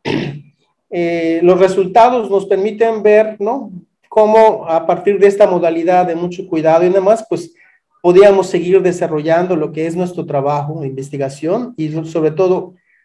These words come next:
eh, formación y divulgación de temas que inclusive son poco, eh, trabajados, ¿no? El seminario enseguida, ob-, obviamente lo he, he seguido registrando en el caso nuestro en el ina, ¿no? Bajo mi coordinación y la doctora lo registra en el ciesa,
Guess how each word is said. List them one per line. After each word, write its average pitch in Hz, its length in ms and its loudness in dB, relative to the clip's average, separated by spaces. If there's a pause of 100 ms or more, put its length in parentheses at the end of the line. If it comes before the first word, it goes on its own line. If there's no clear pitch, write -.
(240)
eh, 147 120 -4
formación 180 800 0
y 175 60 -4
divulgación 156 960 -4
de 156 100 -4
temas 156 460 -4
que 143 220 -6
inclusive 143 500 -6
son 147 260 -10
poco, 139 580 -8 (220)
eh, 135 160 -10
trabajados, 143 760 -8
¿no? 220 300 -6 (720)
El 185 160 2
seminario 214 420 4
enseguida, 208 880 0
ob-, 214 280 4
obviamente 208 420 4
lo 170 140 0
he, 190 160 0
he 190 40 -2
seguido 185 360 -4
registrando 170 680 -2
en 147 80 -4
el 143 140 -4
caso 165 300 -2
nuestro 151 420 -8
en 139 100 -6
el 135 140 -10
ina, 151 260 -6
¿no? 190 220 -4
Bajo 139 260 -8
mi 139 140 -10
coordinación 143 720 -4
y 147 80 -10
la 139 140 -6
doctora 143 340 -4
lo 139 160 -6
registra 131 400 -12
en 151 60 -6
el 196 120 -4
ciesa, 226 440 -2